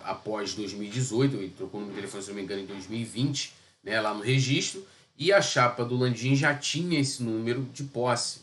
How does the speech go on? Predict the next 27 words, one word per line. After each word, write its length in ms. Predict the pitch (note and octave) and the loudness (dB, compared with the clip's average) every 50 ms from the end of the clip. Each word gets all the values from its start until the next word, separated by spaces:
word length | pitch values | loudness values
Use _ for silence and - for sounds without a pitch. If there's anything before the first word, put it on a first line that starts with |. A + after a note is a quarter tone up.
| - | -14
né, 200 | F3+ G2 A2 A2 | -8 -4 -4 -4
desde 320 | F#2+ F2 G#2 A2 A2 A2 A2+ | -4 -4 -6 -6 -6 -4 -6
o 60 | A2 | -6
dia 380 | G2 F2 F#2 A2 A#2 A#2 A2 G2 | -6 -8 -4 0 0 2 2 2
onze 360 | G2 G#2 A#2 B2 A#2 G#2+ G#2+ | 0 0 0 0 0 0 -2
ou 100 | G2+ F2+ | -6 -6
doze 360 | F2 F2 G2+ A2 A2+ G#2+ - | -8 -8 -6 -4 -4 -4 -4
de 60 | G#2 G2 | -4 -4
agosto, 380 | G2 F2+ G2 G#2+ G#2 - - | -2 -2 -4 -6 -8 -8 -8
não 60 | A2 | -8
me 80 | G#2+ G#2+ | -6 -6
lembro 160 | G#2 A2 C3 | -4 -2 0
agora, 420 | C3+ B2 G#2+ A2+ A#2+ C3+ C#3 - - - - - - _ _ _ _ - | 0 0 2 2 2 2 0 -2 -6 -18 -20 -20 -20 _ _ _ _ -8
e 220 | A2+ A#2+ C3 C#3 C3+ - - - | -2 0 0 0 0 -2 -8 -2
quando 260 | - B2 B2 B2+ B2+ | 0 2 4 4 4
ele 100 | C3 C3 | 4 2
teria 240 | B2+ - B2+ C3 B2+ | 2 2 2 2 2
que 80 | - - | -2 0
ter 180 | - B2+ B2+ - | 2 2 2 2
agora, 560 | C#3 C#3+ C3+ B2 A#2+ A#2+ A#2 - - - - - _ _ _ | 2 0 2 4 4 6 6 4 2 0 -6 -18 _ _ _
né, 280 | F2 F#2+ G2+ A2 A2 - - | -6 -2 -2 -2 -2 -4 -6
ou 60 | F#2+ | -8
seja, 260 | - - G2+ - G2 | -4 -4 -2 -2 -2
a 20 | F#2+ | -4
partir 300 | - F#2+ - - A#2 A#2+ | -6 -8 -8 -6 -6 -2
de 220 | A#2 C#3+ C#3 - | 0 0 0 0
hoje. 460 | - B2+ B2+ B2+ A2+ - - F2+ E2 | 4 6 8 8 6 6 0 -6 -12